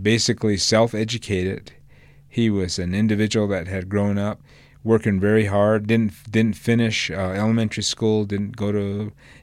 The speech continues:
junior high or high school, college, or anything like that. But he was one of the most innately smart and intelligent individuals.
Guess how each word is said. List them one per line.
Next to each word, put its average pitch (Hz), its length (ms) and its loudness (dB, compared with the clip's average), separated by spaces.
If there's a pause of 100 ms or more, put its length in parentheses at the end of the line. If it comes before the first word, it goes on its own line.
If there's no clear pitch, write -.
junior 117 300 4
high 107 320 0
or 101 140 0
high 104 200 -4
school, 104 340 -4
college, 104 500 -2
or 95 60 -8
anything 104 260 -4
like - 160 -8
that. - 220 -10
But - 180 -8 (440)
he 175 100 -2
was 170 140 2
one 135 160 4
of 139 80 2
the 107 100 2
most 104 420 -4 (320)
innately 113 800 2
smart 110 840 -4 (320)
and 95 140 -6
intelligent 101 760 -4
individuals. 98 800 -6